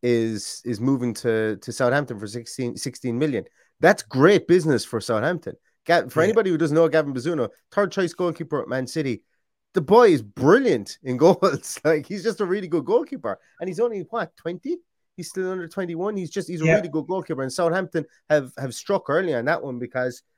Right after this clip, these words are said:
Speaker 1: you know, I th-, I think that, um, I, I, I think that he'd probably be their number one goalkeeper in the Premier League next season. Uh, Gavin Bazunu.
Speaker 2: Oh,
Speaker 1: But,
Speaker 2: he
Speaker 1: like,
Speaker 2: absolutely will.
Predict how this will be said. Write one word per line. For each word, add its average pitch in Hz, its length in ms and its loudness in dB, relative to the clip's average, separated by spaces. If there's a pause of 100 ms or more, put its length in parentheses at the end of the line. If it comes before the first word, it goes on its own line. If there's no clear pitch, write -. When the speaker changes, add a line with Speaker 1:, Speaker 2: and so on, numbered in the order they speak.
(160)
Speaker 1:
you 135 100 -8
know, 135 140 0
I 151 120 2
th-, - 180 -4
I 160 100 2
think 170 300 -6
that, 131 340 -4
um, 123 380 -4 (880)
I, 135 220 0
I, 135 80 -2 (120)
I 143 80 0
think 156 220 -6
that 123 120 -4
he'd 113 160 -8
probably 107 300 -6
be 104 100 -8
their 101 140 -4
number 98 180 -8
one 95 160 -8
goalkeeper 110 400 -4
in 113 60 -10
the 113 60 -12
Premier 131 260 -10
League 330 180 -8
next 151 220 -10
season. 95 240 -12 (580)
Uh, 104 360 0 (100)
Gavin 117 240 0
Bazunu. 120 320 -2
Speaker 2:
Oh, 113 60 2
Speaker 1:
But, 147 240 6
Speaker 2:
he 143 60 2
Speaker 1:
like, 135 120 4
Speaker 2:
absolutely 151 320 4
will. 143 320 2